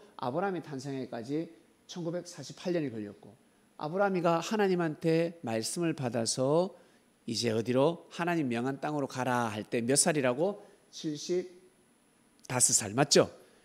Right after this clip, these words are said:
천구백사십팔 년에 태어나서 칠십오 년이면 바로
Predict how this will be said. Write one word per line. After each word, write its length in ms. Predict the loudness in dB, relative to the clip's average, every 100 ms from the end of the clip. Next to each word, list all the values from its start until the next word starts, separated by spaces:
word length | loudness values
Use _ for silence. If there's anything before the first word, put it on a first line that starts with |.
| _
천구백사십팔 760 | -10 -6 -4 -6 -6 -10 -2 0
년에 200 | 2 0
태어나서 540 | 0 -2 -2 -2 -4 -6 -16
칠십오 640 | -10 -8 -6 -6 -8 -8
년이면 360 | -8 -6 -4 -6
바로 340 | -6 -8 -8